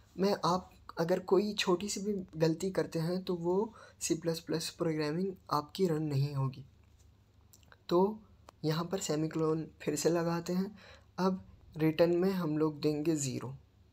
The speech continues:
के, कुछ हमें रिटर्न में नहीं चाहिए। तो इसको हम लोग इस प्ले बटन पर क्लिक करके रन करते हैं। Hello world,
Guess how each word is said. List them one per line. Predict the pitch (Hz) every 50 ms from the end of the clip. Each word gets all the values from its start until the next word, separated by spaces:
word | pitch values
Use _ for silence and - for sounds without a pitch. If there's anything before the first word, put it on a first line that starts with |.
| _ _ _ _ - - - _ _ _ _ - _ _ _ -
के, | - 156 170 190 208 - - - - - _ _ _ _ _ - - -
कुछ | - 196 190 - - 180
हमें | 156 151 165 180 196 214 220 - - - - - _ _ -
रिटर्न | 156 147 147 147 156 165
में | 165 180 208
नहीं | 202 143 139 139 - -
चाहिए। | - - 135 131 135 139 - - - - _ - - - - - - - - - - _ _ _ _ - - - - - - - _ _ - - _ _ _ _ - - - - _ _ _ -
तो | 170 175 180 196 214 214 - - _ _ _ _ - - - - - - - -
इसको | - - - - 185
हम | 180 170 175 165 170
लोग | 180 190 180 - - -
इस | 196 190 -
प्ले | - - 180 185 190
बटन | 180 170 170 170 160 160 156
पर | 156 196 165
क्लिक | 165 156 156 151 147
करके | - 151 147 - -
रन | 151 135 131 127
करते | 135 131 131 - - - -
हैं। | 135 143 - _ _ - _ - - - _ _ - - - - - - - _ _ _ _ _ - - - _ _ _ _ _ _ _ - _ _ _ _ _ _ _ _ _ _ _ _ - - _ _ - - - -
Hello | 143 143 139
world, | 135 - 139 139 -